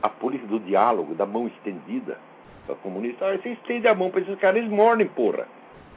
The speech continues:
Agora, o mais lindo é o seguinte, ve-, veja o que tá acontecendo no Afeganistão. No Afeganistão, eles pegam um combatente inimigo, terrorista, que tá lá com um campo de batalha, prendem o cara, agora tem que ler para ele os direitos.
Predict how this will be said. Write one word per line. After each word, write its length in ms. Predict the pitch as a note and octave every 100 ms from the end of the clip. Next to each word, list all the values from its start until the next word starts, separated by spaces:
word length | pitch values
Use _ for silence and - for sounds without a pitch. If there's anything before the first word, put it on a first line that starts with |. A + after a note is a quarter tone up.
| - - - - -
Agora, 240 | - A3 -
o 80 | D3
mais 260 | C#3 G3 E3
lindo 360 | E3+ F3 G2+ -
é 220 | A#2 A#2+ -
o 140 | D#3
seguinte, 360 | B2+ A2 G2 -
ve-, 160 | C#3+ D3+
veja 300 | - F#3+ F#3
o 20 | D3
que 140 | D3
tá 120 | A2+
acontecendo 440 | G2+ A2 - C3 G#2+
no 120 | C3
Afeganistão. 640 | C#3 A#2+ C3+ A#2+ - - - - - - - - - - - -
No 80 | -
Afeganistão, 380 | C3+ D#3+ D#3+ F#3
eles 200 | D#3+ D#3 -
pegam 240 | F3+ F#3+ F3+ -
um 140 | C#3 - - -
combatente 640 | - G3 D3 G#2+ D#3 F#3+ D#3
inimigo, 540 | C3+ A2 G2 A#2 C3
terrorista, 580 | - D#3+ D3+ G2+ A#2+ -
que 100 | -
tá 120 | A#2
lá 100 | G#2
com 140 | - G2+
um 40 | - - - - - - - - -
campo 220 | E3+ E3+
de 80 | D3+
batalha, 520 | A2+ - G2 F#2+ G#2+ - - - - - - - - -
prendem 380 | F3+ A3+ G3+ C#3
o 60 | A2
cara, 240 | F3 -
agora 320 | D3+ D3 F3+ F3+
tem 220 | F3+ F#3
que 100 | E3+
ler 220 | C#3 D#3
para 220 | C#3 C#3
ele 140 | D3+ D#3
os 140 | C#3
direitos. 480 | D3+ C#3 C3 -